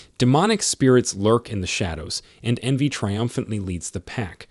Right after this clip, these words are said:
fueling negative emotions that range from cruel punishments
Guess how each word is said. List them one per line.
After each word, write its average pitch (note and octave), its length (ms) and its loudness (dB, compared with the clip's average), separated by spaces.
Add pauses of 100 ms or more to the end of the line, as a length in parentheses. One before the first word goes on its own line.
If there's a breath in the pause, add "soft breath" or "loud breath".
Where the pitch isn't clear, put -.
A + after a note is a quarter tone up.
(260 soft breath)
fueling B2+ 560 2
negative C3+ 360 2
emotions - 520 -10
that - 200 -8
range G2+ 280 -4
from G2 160 -6
cruel C#3 400 2
punishments - 600 -4